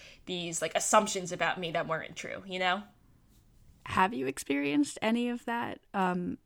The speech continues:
Speaker 2: on campus? Like, you said that you tend to introduce yourself as a libertarian now if it comes up, but, like, have you ever experienced feeling like people are judging you or pushing you to the outside?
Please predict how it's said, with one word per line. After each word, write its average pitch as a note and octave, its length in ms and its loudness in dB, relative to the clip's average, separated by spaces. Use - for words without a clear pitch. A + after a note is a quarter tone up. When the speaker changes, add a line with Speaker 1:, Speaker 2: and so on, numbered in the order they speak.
Speaker 2:
on F#3 180 4
campus? G3 400 -2
Like, F3+ 140 -2
you F#3 60 0
said F#3+ 220 -2
that F#3 100 -4
you F3+ 380 -2
tend F3+ 240 -2
to E3 60 -2
introduce F3+ 320 -2
yourself F3 340 -4
as F#3 100 -6
a E3 60 -4
libertarian D#3+ 720 -2
now E3+ 280 -4
if - 80 -14
it - 80 -8
comes E3+ 340 -6
up, E3 320 -4
but, D#3 280 -4
like, E3 200 -6
have F3 200 -2
you G3+ 120 0
ever A#3+ 240 -4
experienced A#3+ 680 -4
feeling F#3+ 320 0
like F3+ 200 -4
people F#3 280 -4
are F3 120 0
judging E3+ 380 -2
you E3+ 140 -2
or E3 80 -4
pushing F3 320 -8
you E3 80 -4
to - 80 -14
the D#3 120 -4
outside? F#3+ 460 -6